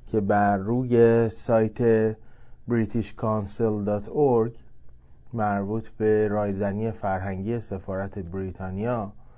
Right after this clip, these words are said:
به فارسی منتشر کرده و نامش رو هم شرلوک هولمز دو نقطه پرونده ایرانی گذاشته، به این سوال پاسخ می‌ده که چطور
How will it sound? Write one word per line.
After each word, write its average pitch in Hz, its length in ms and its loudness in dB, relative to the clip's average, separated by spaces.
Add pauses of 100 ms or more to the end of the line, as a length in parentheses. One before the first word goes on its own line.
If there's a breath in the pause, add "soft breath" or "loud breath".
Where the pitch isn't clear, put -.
(560 soft breath)
به 117 100 -2
فارسی 113 680 0
منتشر 113 640 -4
کرده 143 720 2 (1200)
و 107 160 2
نامش 139 520 0
رو 127 80 0
هم 107 460 -2 (540 soft breath)
شرلوک 104 600 -2
هولمز 135 680 0
دو 131 160 2
نقطه 113 600 2
پرونده 98 640 -2
ایرانی 95 560 -4
گذاشته، 98 760 -4 (840 soft breath)
به - 120 -2
این 180 280 0
سوال 160 380 0
پاسخ 151 600 -2
می‌ده 135 320 -2
که 123 300 -4
چطور 160 640 -2